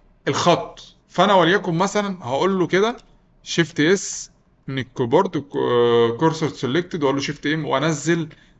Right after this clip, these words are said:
انزل مثلًا، ممكن ننزل ايه؟ خلينا ننزل كيوب عشان يبقى ظاهر قدامنا، وهنعمله كده، وهنخلي الكيوب ده لونه، لونه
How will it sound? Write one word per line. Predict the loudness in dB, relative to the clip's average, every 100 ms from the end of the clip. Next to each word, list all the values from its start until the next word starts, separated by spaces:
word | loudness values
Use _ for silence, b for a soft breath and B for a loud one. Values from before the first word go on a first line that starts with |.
| _
انزل | -4 -2 0 -2 -2
مثلًا، | -2 0 0
ممكن | 0 -2 -2 0
ننزل | 0 2 2
ايه؟ | 2 2 -4
خلينا | -6 -4 0 2 4
ننزل | 2 2 0
كيوب | -2 -8 -10 -12 -20 _ _ _ _ _ _ _
عشان | -6 0 2
يبقى | 2 0
ظاهر | 2 4 4 2
قدامنا، | 0 -2 -2 -6 -10 _ _ _
وهنعمله | -6 -4 -4 -2 -4
كده، | 0 0 0 -6 _ _ _ _ _ _ _ _
وهنخلي | -4 -4 -2 0 2 0
الكيوب | -2 0 0 4
ده | 2
لونه، | 4 0 -2 -6 -6
لونه | 2 2 2 0 -4